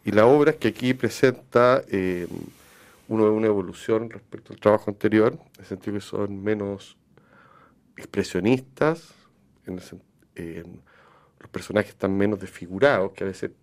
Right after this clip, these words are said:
parecía que tenían unos personajes que se parecen, se vinculaban a, a ciertos animales, cosas así. No, acá en especie de realismo, con colores,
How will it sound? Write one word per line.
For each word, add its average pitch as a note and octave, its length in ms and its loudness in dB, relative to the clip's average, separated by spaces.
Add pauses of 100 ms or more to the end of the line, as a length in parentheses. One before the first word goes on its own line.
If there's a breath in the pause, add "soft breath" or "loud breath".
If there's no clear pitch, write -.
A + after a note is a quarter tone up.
(180)
parecía F#2 340 -6
que F#2 80 -6
tenían F#2 160 -10
unos F#2 120 -12
personajes - 440 -14
que - 180 -14
se - 140 -20
parecen, - 340 -20 (720)
se F#2 100 -10
vinculaban F#2 420 -6
a, F2+ 80 -4 (120)
a - 40 -20
ciertos - 280 -8
animales, F#2 760 2
cosas - 340 -12
así. A#2 180 -4
No, A#2 200 4
acá B2+ 340 0 (800 soft breath)
en G#2+ 120 0
especie A2 520 0
de G2 160 -2
realismo, F#2+ 920 -2 (960 soft breath)
con - 140 -10
colores, G#2+ 680 2